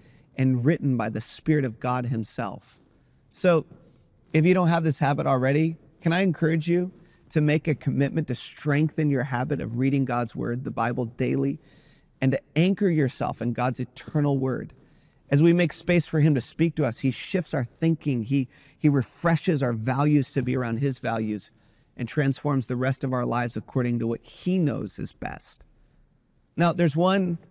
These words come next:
final reality I want to focus on, and it's the reality that some things can change.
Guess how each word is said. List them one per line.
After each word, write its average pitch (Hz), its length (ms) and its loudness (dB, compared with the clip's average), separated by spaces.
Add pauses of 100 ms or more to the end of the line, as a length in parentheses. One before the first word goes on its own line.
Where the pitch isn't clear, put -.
(100)
final 170 360 2
reality 135 420 2
I 127 40 0
want 135 120 2
to 120 60 0
focus 139 360 -2
on, 120 200 -2
and 120 100 -2
it's 127 160 -4
the 135 100 -2
reality 127 400 0
that 120 160 -4
some 131 280 -2
things 127 340 -2
can 107 200 -8
change. 113 480 -8